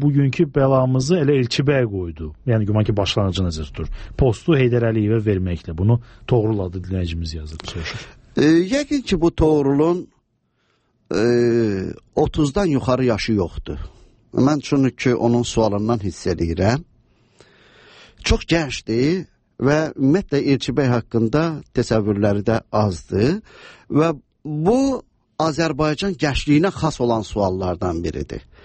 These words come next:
Speaker 2: Və hətta nəinki gənclər, bəzən yaşlıların da içərisində bu cür suallar verirlər. E, bilirsiniz, mən bu suala, e, bənzər başqa suallara da,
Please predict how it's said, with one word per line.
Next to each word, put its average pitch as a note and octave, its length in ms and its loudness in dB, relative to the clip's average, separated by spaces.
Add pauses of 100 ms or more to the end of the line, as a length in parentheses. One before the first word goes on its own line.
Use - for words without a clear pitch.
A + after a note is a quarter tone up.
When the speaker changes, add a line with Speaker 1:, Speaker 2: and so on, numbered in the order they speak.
(280)
Speaker 2:
Və C3+ 120 2
hətta E3+ 540 0
nəinki F3+ 480 0
gənclər, C3 400 -2
bəzən A#3+ 320 -4
yaşlıların A#3 560 -2
da C#3+ 100 4
içərisində G#2+ 540 0
bu G2+ 120 0
cür G2 140 -4
suallar G2 460 0
verirlər. F#2+ 520 0 (800)
E, C3+ 320 2 (140)
bilirsiniz, F3+ 560 -2 (600)
mən F#3+ 260 2
bu A#3+ 60 -4
suala, G#3 600 0
e, E3 400 2
bənzər E3 540 0
başqa E3 280 -2
suallara C#3+ 560 2
da, F3+ 120 2